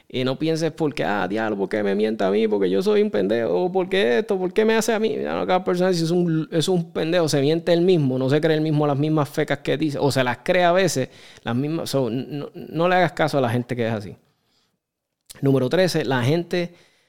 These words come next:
se estanca en relaciones tóxicas porque tiene, porque tienen miedo a estar sola.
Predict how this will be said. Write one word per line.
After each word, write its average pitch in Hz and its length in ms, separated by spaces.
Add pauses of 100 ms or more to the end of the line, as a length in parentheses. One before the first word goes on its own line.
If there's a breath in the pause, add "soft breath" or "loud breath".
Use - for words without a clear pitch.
se - 180
estanca 156 680
en 139 80
relaciones 131 560
tóxicas 151 400
porque 117 220
tiene, 123 360
porque 120 240
tienen 135 280
miedo 143 360
a 131 80
estar 117 280
sola. 104 400